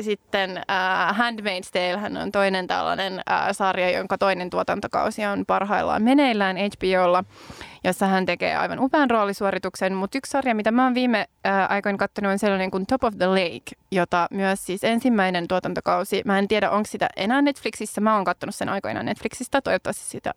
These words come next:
se on vielä siellä, mut toinen tuotantokausi on tällä hetkellä, ää, Areenassa, kaikki paitsi ensimmäinen jakso, ja vikajakso tulee vasta niinku nyt, kun me nauhoitetaan, niin ensi viikolla, mut ehkä sen saa jostain, lat-, ladatkaa se laittomasti,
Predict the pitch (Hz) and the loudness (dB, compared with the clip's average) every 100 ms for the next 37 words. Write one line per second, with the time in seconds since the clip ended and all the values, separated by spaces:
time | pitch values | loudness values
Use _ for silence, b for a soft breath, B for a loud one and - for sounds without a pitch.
0 | - - - - - - 294 254 220 B | -6 -4 -4 -4 -6 -2 0 2 0 B
1 | B B - 208 269 285 254 214 196 190 | B B -12 -2 2 2 2 0 0 0
2 | 180 180 180 190 185 190 185 180 180 - | 0 0 0 0 0 2 2 2 0 -2
3 | - 175 175 180 B B B B 196 196 | 0 2 2 0 B B B B 2 4
4 | 190 - 214 214 190 180 - 214 208 - | 2 2 2 2 2 0 -4 -2 -2 -2
5 | 196 - - 254 285 269 214 196 185 180 | -2 -2 -4 2 2 4 4 4 2 0
6 | 180 190 - - 165 - 196 185 214 185 | 0 -2 -2 0 0 -2 -4 -4 -2 0
7 | 170 - 170 160 139 202 - 175 180 175 | 0 -2 0 0 0 -2 -2 -2 -2 -2
8 | - - 151 214 - - - - 165 202 | -4 -2 0 0 -2 -4 -4 -4 -4 -4
9 | - - 120 220 220 226 240 B B B | -6 -4 -2 0 2 2 2 B B B
10 | 202 - 214 - 220 208 196 196 175 156 | -2 0 -2 -2 -2 0 0 2 2 0
11 | 190 - - 160 165 214 - - - 214 | -2 -2 -2 -2 -4 -10 -8 -8 -6 0
12 | 262 247 - - 170 185 - - - | 0 -2 -8 -6 -6 -6 -12 -14 -12